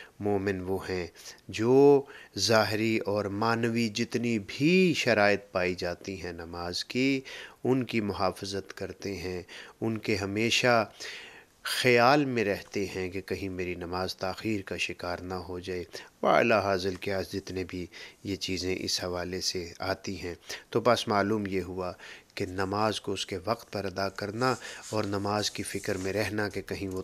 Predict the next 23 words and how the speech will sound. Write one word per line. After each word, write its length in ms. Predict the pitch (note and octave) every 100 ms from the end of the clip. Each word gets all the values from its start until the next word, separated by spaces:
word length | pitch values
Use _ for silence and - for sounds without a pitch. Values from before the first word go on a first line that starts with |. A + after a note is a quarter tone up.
| -
ताख़ीर 440 | G2 - C3+ C3 -
का 80 |
शिकार 440 | G2+ - - F#2 F2
ना 120 | F2
हो 180 | E2 F2+
जाए, 400 | F2 G2 A2 B2 - - - -
ये 80 | G2+
मोमिन 420 | F2+ F2+ G2 A2+
की 160 | G#2 F#2
निशानियों 600 | F#2 - F2+ F2+ F2+ F2+
में 140 | F2+
से 200 | - F2+
है। 240 | - E2+ - - - - - -
हज़रत 360 | A#2+ G#2 G#2 - G2+ F2+ - - - -
इमाम 360 | G2+ G2 G2
बाक़िर 480 | F2+ G2 G2 - A2
अलैहिस्सलातु 720 | G2+ F#2 F#2 - F#2+ F2+ -
वस्सलाम 520 | F2+ F2 - F#2 F#2
फरमाते 580 | F2 F#2 F2+ F2+ F2+ G2+
हैं, 280 | E2+ G2 F#2 - - - -
"ला 400 | F#2+ G2+ C3 D3+
ततहावन 800 | D3+ C#3+ B2+ B2+ C3 B2+ B2+ A#2+
बिसलातिक", 880 | A#2 - A#2+ A2+ A2+ G#2+ B2 A2+